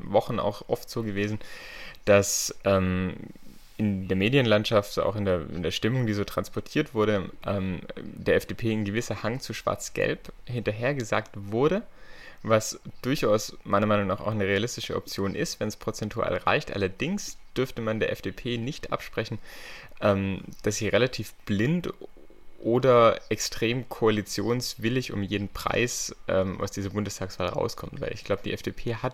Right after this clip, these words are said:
durchaus, äh, gelernt aus dem Debakel von, von le-, von letztem Mal, also, also, als sie aus dem Bundestag geflogen sind. Ähm,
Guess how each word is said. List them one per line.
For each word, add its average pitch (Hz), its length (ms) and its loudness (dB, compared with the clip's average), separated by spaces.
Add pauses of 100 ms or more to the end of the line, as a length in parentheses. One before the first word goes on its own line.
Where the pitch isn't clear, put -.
(120)
durchaus, - 720 -2 (200)
äh, 98 280 -2 (180)
gelernt 104 460 0 (680)
aus - 120 -4
dem 113 140 -2
Debakel 104 400 2
von, 104 280 -4
von 101 160 -2
le-, - 120 -2
von - 180 -4
letztem 95 340 -2
Mal, 104 200 0 (800)
also, 104 240 0
also, 98 220 4 (240)
als 101 160 4
sie 95 60 -2
aus 95 80 0
dem 98 120 0
Bundestag 107 360 -2
geflogen 101 360 0
sind. 127 180 -2 (720)
Ähm, 95 540 4